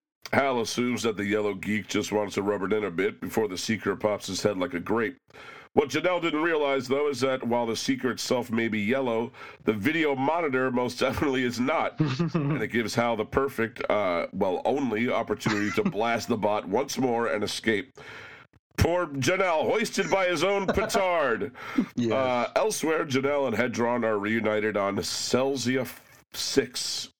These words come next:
Speaker 2: "Greetings, Hedron, most valued among many, many, many, many, many friends."
Speaker 1: "Janelle,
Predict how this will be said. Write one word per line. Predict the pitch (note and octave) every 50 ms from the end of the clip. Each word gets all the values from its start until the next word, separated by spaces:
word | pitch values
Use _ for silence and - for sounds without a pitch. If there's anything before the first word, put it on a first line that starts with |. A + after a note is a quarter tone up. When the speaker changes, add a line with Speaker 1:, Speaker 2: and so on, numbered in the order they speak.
| _ _ - - - - - - - - - -
Speaker 2:
"Greetings, | - - F4+ F4+ E4+ D4+ B3+ B3 A#3+ A3 G3+ F#3+ F3 D#3+ - -
Hedron, | - - A3+ F#3+ D#3+ D3+ D#3+ E3+ D#3 D3+ D#3+ F3+ G3
most | G3 F#3+ E3+ D3 C#3
valued | D3 E3+ - - - - - - F#3+ E3+ C#3+ C3+
among | C3 C3 C3+ C3+ C#3 B3+ D4 D#4+ E4
many, | E4 E4 D#4+ D4 C#4 B3+ A#3 G#3
many, | G3+ G#3+ A3+ A#3+ A3+ G#3+ G#3+ A3
many, | G#3+ A3 A#3 A#3 A#3 A#3 A#3 A3+
many, | A3+ A3+ A3+ A3+ A3+ A3 A3
many | A3 A#3 A#3+ B3 A#3+ A#3 A3 G#3
friends." | - - - - C4 B3 A#3+ A#3+ A#3+ A#3+ A#3 A3 G#3 F3+ D#3+ C3+ B2 A#2 G#2+ - - - - D#3 - - - - - - - _ _ _ -
Speaker 1:
"Janelle, | D#3 F3 A3 C4+ C#4 C#4 B3+ G#3+ -